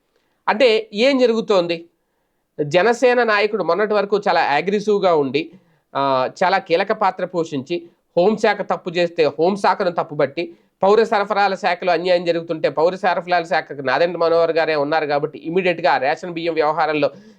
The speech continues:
ఆ, చాలా సీరియస్గా వ్యవహరించి, తర్వాత గోదాముల మీద, ఆ, ఆ తనిఖీలు నిర్వహించి,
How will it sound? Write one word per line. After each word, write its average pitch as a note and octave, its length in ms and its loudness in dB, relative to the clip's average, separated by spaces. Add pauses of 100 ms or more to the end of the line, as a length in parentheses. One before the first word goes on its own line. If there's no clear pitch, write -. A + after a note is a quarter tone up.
(180)
ఆ, C3+ 240 0 (280)
చాలా F3 140 2
సీరియస్గా G3+ 500 0
వ్యవహరించి, D3+ 680 -2 (400)
తర్వాత G3 300 2
గోదాముల G#3 560 2
మీద, F3+ 240 2 (400)
ఆ, D3 100 -4 (600)
ఆ C#3+ 160 2
తనిఖీలు G3 460 0
నిర్వహించి, E3 580 -2